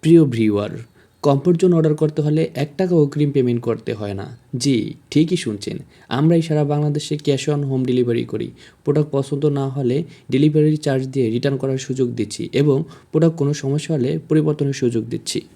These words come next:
কিং সাইজের এই বেডশিটটি দেখতে পাচ্ছেন সাড়ে সাত ফিট by আট ফিট। খাটে বিছানার পর দেখেন কি চমৎকার লাগতেছে। পাশে পেলেনা কেটে সাথে দুইটা মাথার বালিশ পাচ্ছেন।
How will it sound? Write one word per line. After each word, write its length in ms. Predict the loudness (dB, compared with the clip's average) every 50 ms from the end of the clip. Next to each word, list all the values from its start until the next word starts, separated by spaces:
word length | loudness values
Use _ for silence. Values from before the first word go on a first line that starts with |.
| _ _ _ _ _ -20 _ -20 -20 -20 -20 -20 _ _ _ _ _ _ _ _ _ _ _ _ -20 _ _ _ _ _ _ _ _ _ -20 -20 -20 -20 -20 -20 -20 _ -20 _ _ _ _ _ 0
কিং 160 | 2 2 2
সাইজের 380 | 4 4 2 4 4 4 4
এই 80 | 4 4
বেডশিটটি 440 | 4 2 0 2 0 -2 0 0 0
দেখতে 240 | 0 0 0 0 -2
পাচ্ছেন 460 | 0 0 -2 -2 -2 -2 -2 -2 -2 -4 -10 -20 -20 -20 -20 -20 -18 -14
সাড়ে 300 | -8 -4 0 2 2 2
সাত 280 | 2 0 -2 0 2
ফিট 120 | 2 2 2
by 240 | 2 0 0 0 0
আট 180 | 0 -2 -4 -4 -2 2
ফিট। 280 | 2 2 2 2 -2 -20 -20 -20 _ _ _ _ _ _ _ _
খাটে 260 | -6 -4 -4 0 0
বিছানার 340 | 0 0 0 -2 0 -2 0
পর 120 | 0 0 0
দেখেন 240 | 0 0 -2 -2
কি 180 | -2 -2 -4 -6 -6 -4
চমৎকার 400 | -2 0 0 0 0 -2 -2 0
লাগতেছে। 540 | 0 0 -2 -2 -4 -4 -4 -2 -2 -2 -2 -4 -8 -18 -20 -14 _ -2
পাশে 240 | -2 -2 0 -2
পেলেনা 360 | -2 0 0 2 2 2 0 0
কেটে 400 | 0 0 -2 -2 -2 -2 -4 -4
সাথে 320 | -4 -6 -6 -4 -4 -2
দুইটা 340 | 2 2 2 2 2 0 -2
মাথার 300 | -2 -2 -2 0 0 0
বালিশ 260 | 0 0 0 0 0
পাচ্ছেন। 440 | 0 -2 -2 -2 -2 -4 -2 -4